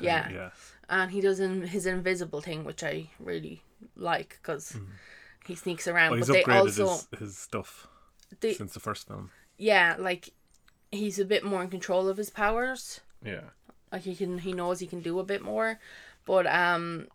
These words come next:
Speaker 1: I do like the art style of, like, when he goes invisible, you can still, we can still see him, but everybody else can't.
Speaker 2: Mm.
Speaker 1: Um, he's more opaque than anything.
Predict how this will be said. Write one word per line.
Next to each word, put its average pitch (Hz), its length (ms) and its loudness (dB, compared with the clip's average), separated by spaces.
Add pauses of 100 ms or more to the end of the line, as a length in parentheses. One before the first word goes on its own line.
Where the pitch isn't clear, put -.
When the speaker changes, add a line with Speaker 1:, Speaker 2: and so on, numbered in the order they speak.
(120)
Speaker 1:
I 202 140 4
do 208 200 0
like 208 240 6
the 180 160 2
art 185 200 6
style 180 400 4
of, 175 460 0
like, 175 160 -2
when 175 100 -6
he 190 100 -4
goes 175 300 -4
invisible, 170 720 -2 (340)
you - 80 -12
can 196 120 0
still, 202 260 -2
we 208 220 0
can 247 140 0
still 233 220 2
see 233 300 -4
him, 269 340 -4 (540)
but 190 100 0
everybody 185 400 4
else - 380 0
can't. 196 760 0
Speaker 2:
Mm. 104 300 -6 (240)
Speaker 1:
Um, 170 680 2 (360)
he's 202 240 -6
more 233 300 4
opaque 202 680 0
than 165 140 -2
anything. 147 560 -6